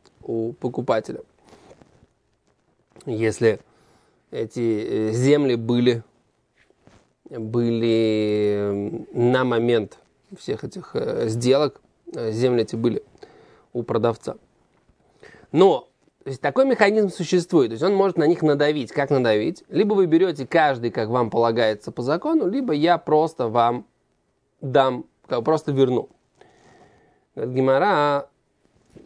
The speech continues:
такой вопрос. Если такой механизм давления существует, и гахи, если так, незокин нами, то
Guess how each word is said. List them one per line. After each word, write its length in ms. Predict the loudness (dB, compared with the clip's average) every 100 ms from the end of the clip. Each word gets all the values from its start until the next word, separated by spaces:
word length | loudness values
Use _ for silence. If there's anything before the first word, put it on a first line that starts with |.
| -16
такой 220 | -8 0 2
вопрос. 540 | 2 2 0 -2 -10 -18 -20 -20 _ _ _ _ _ _ _ _
Если 220 | -10 -2
такой 240 | 0 2 2
механизм 540 | 2 2 4 2 2
давления 680 | 2 2 2 2 2 0 -2
существует, 840 | -6 -12 -10 -10 -4 0 0 -4 _ -2
и 140 | 0
гахи, 480 | 2 0 -2 -6 -6 _ _ _ -16
если 360 | -12 -10 -8
так, 420 | -6 -2 -2 -2 -10 _ _ _ _ _ _
незокин 760 | 0 2 2 2 2 2 2 4
нами, 340 | 2 -2 -6 -16 _ _ _ _ _ _ _ _ _ _ _ _ _ _ _ _ _
то 460 | 2 4 2 0